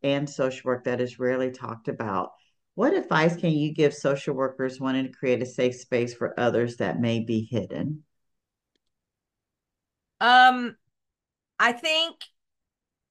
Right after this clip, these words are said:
Speaker 2: the advice would be, just do it, just lean into it.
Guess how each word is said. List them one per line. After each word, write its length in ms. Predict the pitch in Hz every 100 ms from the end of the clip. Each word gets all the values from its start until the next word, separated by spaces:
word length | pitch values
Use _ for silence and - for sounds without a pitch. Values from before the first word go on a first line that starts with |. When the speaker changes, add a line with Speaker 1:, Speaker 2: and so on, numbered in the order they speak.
| _ _
Speaker 2:
the 260 | 190 233 247
advice 580 | 202 214 220 247 254 247
would 200 | 247 190
be, 580 | 220 220 214 202 - _ _ _ _ _ _ _ _ _ _ _ _ _ _ _ - 190 - _ _ _ _ -
just 320 | 240 233 -
do 280 | 180 185 226
it, 240 | 247 240
just 200 | 208 208
lean 320 | 196 202 220
into 420 | 175 190 - 247
it. 300 | 254 269 -